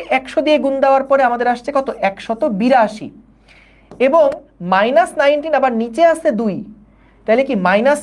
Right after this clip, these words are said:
টোয়েন্টি ওয়ান হয়ে গেল না? এই যে মাইনাস নাইনটিন আর নিচে যেহেতু আছে মাইনাস টু, মাইনাস নাইনটিন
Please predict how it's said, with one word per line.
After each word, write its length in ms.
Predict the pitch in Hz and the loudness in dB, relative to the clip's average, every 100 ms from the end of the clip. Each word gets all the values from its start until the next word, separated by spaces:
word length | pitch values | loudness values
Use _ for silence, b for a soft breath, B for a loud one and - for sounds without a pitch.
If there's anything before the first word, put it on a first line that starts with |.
| - | -2
টোয়েন্টি 320 | 269 285 294 | -2 0 2
ওয়ান 160 | 294 285 | 2 2
হয়ে 140 | 277 285 | 2 2
গেল 80 | 277 320 | 2 0
না? 40 | 359 | -4
এই 40 | 226 | -4
যে 60 | 214 | 0
মাইনাস 260 | 214 254 240 | 0 -2 -4
নাইনটিন 300 | 262 254 262 254 | -4 -4 -6 -4
আর 60 | 226 | -4
নিচে 140 | 233 277 | -4 -2
যেহেতু 220 | 262 269 254 | -2 -2 -2
আছে 120 | 247 214 175 | -2 -4 -4
মাইনাস 340 | 190 247 262 - - | -4 -4 -8 -14 -8
টু, 100 | 262 262 B B B B 180 | -8 -8 B B B B -2
মাইনাস 340 | 202 254 277 - | 0 0 -4 -4
নাইনটিন 440 | 254 254 240 254 | -4 -4 -6 -6